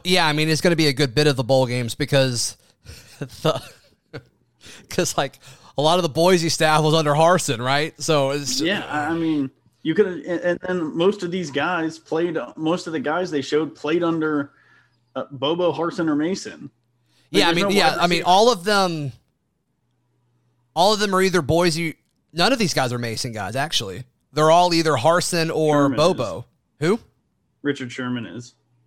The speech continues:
Speaker 1: You're right. You're right. That's the
Speaker 2: He,
Speaker 1: only
Speaker 2: I
Speaker 1: one,
Speaker 2: mean, he
Speaker 1: though.
Speaker 2: might be the only one.
Speaker 1: He
Speaker 2: I don't
Speaker 1: is.
Speaker 2: know where Bakhtiari went to college, but
Speaker 1: He's a, he's a Boise guy.
Speaker 2: Okay.
Speaker 1: Yeah.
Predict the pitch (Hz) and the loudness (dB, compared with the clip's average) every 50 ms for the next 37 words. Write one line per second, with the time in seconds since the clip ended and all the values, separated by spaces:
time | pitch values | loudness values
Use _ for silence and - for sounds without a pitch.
0 | _ _ _ _ _ _ _ _ _ _ 143 139 127 113 104 - _ _ _ _ | _ _ _ _ _ _ _ _ _ _ -2 -2 0 -2 -4 -8 _ _ _ _
1 | _ _ _ _ _ _ _ _ _ _ _ _ _ _ _ - 123 135 120 110 | _ _ _ _ _ _ _ _ _ _ _ _ _ _ _ -2 -2 0 0 -2
2 | 107 - 143 135 - 139 135 - - - - - 139 127 156 156 156 156 151 147 | -4 -4 -4 -4 -2 -2 -2 -2 -2 -2 -2 -2 -2 0 0 0 0 2 0 0
3 | 135 135 135 131 127 123 127 127 120 113 117 123 127 113 107 120 127 123 _ _ | -2 -2 -4 -4 -4 -4 -4 -4 -6 -6 -8 -8 -8 -8 -8 -8 -10 -10 _ _
4 | _ _ _ _ - 135 127 147 160 160 156 147 143 139 123 131 131 135 131 - | _ _ _ _ -8 -4 -2 -2 -2 0 0 0 -2 -2 -4 -6 -10 -10 -10 -10
5 | - 131 123 131 131 120 110 117 113 110 - - 110 113 117 110 85 98 113 - | -8 -8 -6 -6 -6 -8 -8 -12 -14 -14 -12 -10 -10 -8 -8 -10 -10 -12 -16 -18
6 | - _ _ 123 139 127 135 127 123 147 131 127 98 117 113 110 95 104 - 90 | -20 _ _ -6 -4 -4 -2 -2 -2 -2 -4 -2 -4 -4 -6 -6 -8 -10 -12 -14
7 | 78 76 - _ _ _ _ _ _ _ _ _ _ _ _ _ - 117 113 - | -14 -16 -18 _ _ _ _ _ _ _ _ _ _ _ _ _ -18 -16 -16 -16
8 | - - _ _ _ _ _ _ _ _ _ 90 71 65 | -20 -20 _ _ _ _ _ _ _ _ _ -20 -20 -20